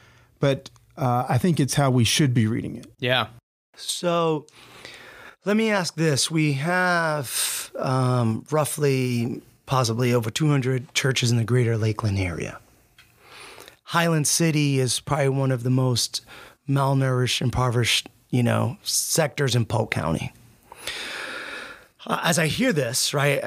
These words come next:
Speaker 3: and we, we talk about taking care of the widows, the orphans, um, the fatherless, the motherless, um, as a local pastor, um, who has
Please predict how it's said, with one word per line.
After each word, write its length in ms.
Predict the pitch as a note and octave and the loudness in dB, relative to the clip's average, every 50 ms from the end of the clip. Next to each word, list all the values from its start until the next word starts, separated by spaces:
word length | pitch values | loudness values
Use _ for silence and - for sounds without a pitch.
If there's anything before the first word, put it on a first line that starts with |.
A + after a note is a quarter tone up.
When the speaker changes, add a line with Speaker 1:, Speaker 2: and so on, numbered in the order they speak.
| - C#3 | -2 0
Speaker 3:
and 260 | D3 C#3 C3+ C3 A#2+ | 0 2 2 2 2
we, 300 | B2+ B2+ A#2+ B2 - - - | 2 2 2 0 -2 -4 -4
we 160 | - D3 C#3 | -2 -2 -2
talk 280 | - - D#3 E3+ D#3+ D#3 | -2 0 0 0 0 0
about 480 | D3 C3+ C3+ B2+ A#2+ A#2 B2 - - | -2 -2 0 0 0 -2 -4 -6 -4
taking 200 | - D3 C#3+ C#3 | -2 0 2 2
care 140 | C3 - C#3 | 2 2 0
of 60 | C3 | 0
the 80 | B2 B2+ | 0 0
widows, 380 | B2 C#3 C3+ C3 B2+ B2 A2+ - | 2 2 2 2 2 0 0 0
the 80 | B2 | 0
orphans, 920 | A#2 A#2+ B2 A#2+ - - A#2+ A2+ A2+ A2+ A2 A2 G#2+ G#2 - - - - - - - - | 0 2 2 0 0 0 0 2 2 2 2 2 2 0 0 -2 -2 -4 -6 -8 -8 -4
um, 800 | A2+ A2 G#2+ G#2+ G#2 G#2 G2+ G2 F#2+ F#2+ F#2+ F2+ F2 - - D#3+ - | -2 0 2 2 2 2 2 2 2 2 2 0 -2 -4 -6 -8 -6
the 100 | C3+ A2+ | -6 -6
fatherless, 540 | G#2+ - - B2 A#2+ A#2 A#2+ A#2 A#2 A#2+ A2 | -2 0 0 2 2 2 2 2 2 0 0
the 100 | - A#2 | 0 0
motherless, 640 | A2 A#2 A#2 G#2+ A#2 A2+ A2 A2+ A2 A2 - - - - - - - - - - - - - - - _ _ - | 0 0 2 2 2 2 2 2 2 2 0 0 -2 -4 -8 -16 -18 -18 -18 -18 -18 -20 -20 -20 -20 _ _ -4
um, 640 | B2 B2 A#2+ A#2+ A#2 G#2+ G#2+ G#2+ A2+ C#3 C#3 C#3 - - - - - - | -2 -2 0 0 0 0 0 -2 -2 -2 -4 -6 -8 -8 -8 -10 -8 -4
as 260 | - F3 F3 E3 B2 | -2 0 0 0 0
a 100 | D#3+ D#3 | -2 -4
local 500 | D3 C#3 C3+ D#3+ F3+ G3+ - F#3 E3 D3+ | -4 0 0 0 0 0 0 0 0 0
pastor, 760 | C#3+ - - A2 B2 C3+ D3 D3+ - - F#2 F2+ F#2+ A#2 E3 - - _ - - - - _ _ _ - | -2 -4 -4 -2 0 2 2 0 0 0 -2 -2 -2 -2 -2 -6 -10 _ -20 -20 -20 -20 _ _ _ 0
um, 260 | C3+ C3 B2+ A#2+ A2+ | 0 0 0 0 -4
who 240 | G#2 - F#3+ E3 B2+ | -2 0 0 0 0
has 680 | A#2 C#3+ E3+ F#3 G3 G3 F3+ D#3 D3 C#3 B2+ - - | 0 -2 -2 0 0 0 0 -2 -2 -4 -4 -6 -6